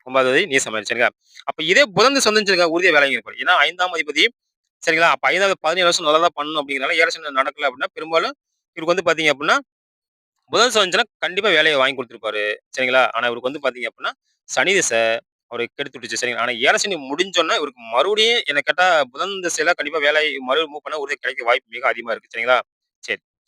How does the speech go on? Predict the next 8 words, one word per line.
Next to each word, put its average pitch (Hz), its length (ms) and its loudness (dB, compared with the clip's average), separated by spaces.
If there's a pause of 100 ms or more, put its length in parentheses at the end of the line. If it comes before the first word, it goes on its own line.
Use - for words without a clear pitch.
(260)
அது 120 100 -6
மாதிரி 123 220 0 (400)
இந்த 135 180 -4
ஜாதகம் 147 260 2
வந்து 156 140 -4
பாத்தீங்க 131 260 -2
அப்படின்னா, 147 240 -6 (180)
இந்த 151 200 -6